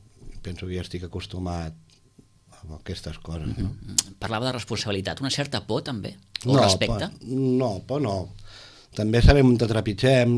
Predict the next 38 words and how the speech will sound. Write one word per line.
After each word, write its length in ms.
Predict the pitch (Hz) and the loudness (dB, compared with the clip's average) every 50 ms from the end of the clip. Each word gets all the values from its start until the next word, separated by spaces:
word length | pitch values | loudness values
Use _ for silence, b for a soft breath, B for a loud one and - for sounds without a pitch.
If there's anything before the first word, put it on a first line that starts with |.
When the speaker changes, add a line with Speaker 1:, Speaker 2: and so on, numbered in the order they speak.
| 120 110 | 0 0
Speaker 1:
sabem, 360 | - 107 104 101 101 101 101 98 98 | -2 -2 -2 -2 -2 -2 -4 -4 -4
ens 180 | 98 98 92 - | -4 -4 -4 -2
coneixem 720 | 110 107 104 - - 107 113 113 113 113 113 110 107 104 | -2 -2 -2 -2 -2 0 0 2 2 0 0 -2 -2 -4
bastant 320 | 98 98 - - 101 101 101 | -4 -6 -6 -4 -4 -4 -2
la 120 | 101 98 | -2 -2
festa, 480 | - 123 123 117 120 - 101 98 107 113 B B B B B B B B B B B B B B B _ _ - | 0 0 0 0 -2 -4 -4 -4 -4 -4 B B B B B B B B B B B B B B B _ _ -4
i, 360 | 110 110 110 110 110 107 101 | -2 0 2 2 2 2 0
por 240 | 98 - 135 139 127 | 0 2 2 2 4
no, 100 | 120 117 | 4 2
al 60 | 117 | 2
contrari, 580 | 120 117 107 101 - 104 113 113 113 127 131 113 | 2 0 0 0 2 4 4 6 6 6 6 4
moltes, 380 | 104 101 101 98 - 117 101 104 | 4 0 -2 -2 -4 -4 -4 -4
al 840 | 92 87 87 - 95 90 - - - - - - - 92 90 85 - | -6 -6 -6 -8 -10 -14 -14 -16 -20 -20 -20 -16 -12 -12 -12 -12 -10
contrari, 600 | - 98 95 95 95 101 101 98 90 98 117 110 98 | -10 -10 -8 -6 -4 -2 -2 0 0 0 0 0 0
hem 280 | 85 80 80 87 90 87 | -2 -4 -8 -8 -8 -8
de 100 | 92 92 | -8 -6
ser 160 | - 110 104 | -4 -2 -2
valents 480 | 101 98 98 110 120 131 143 147 120 | 0 0 0 0 2 2 0 0 0
i 140 | 113 107 104 98 | 0 0 0 0
tot 200 | - 101 98 110 | -2 -4 -2 -2
el 80 | 101 | -2
que, 100 | 98 104 107 | 0 0 0
allò 180 | 107 107 104 | 0 0 -2
que 120 | - 113 101 | -4 -6 -4
puguem 300 | - 104 107 107 104 101 | -4 -2 -2 -2 -2 0
fer 160 | - 107 107 104 | 0 0 0 0
per 180 | - 101 104 | -2 -2 0
millorar, 480 | 107 110 107 104 104 101 104 104 107 107 | 0 0 2 2 0 2 0 0 0 2
doncs, 340 | 123 127 127 120 113 101 98 98 | 2 2 2 2 0 -2 -4 -6
ho 140 | 101 101 101 | -6 -6 -6
tindrem 400 | 98 104 101 98 95 98 95 98 98 | -4 -4 -2 -2 -2 -2 -4 -4 -6
que, 240 | 98 98 95 92 90 90 85 82 80 78 - | -6 -6 -4 -4 -2 -4 -4 -6 -8 -10 -10
que 120 | - 85 | -12 -10
posar 240 | - 101 95 98 95 | -8 -6 -4 -4 -4
sobre 220 | - 98 90 87 85 | -4 -4 -4 -4 -6
la 80 | 82 80 | -8 -8
taula. 380 | - 95 104 107 104 92 - - - | -6 -6 -4 -4 -4 -6 -8 -6 -6
Speaker 2:
Mhm. 260 | 113 101 - 101 | -6 -4 -6 -6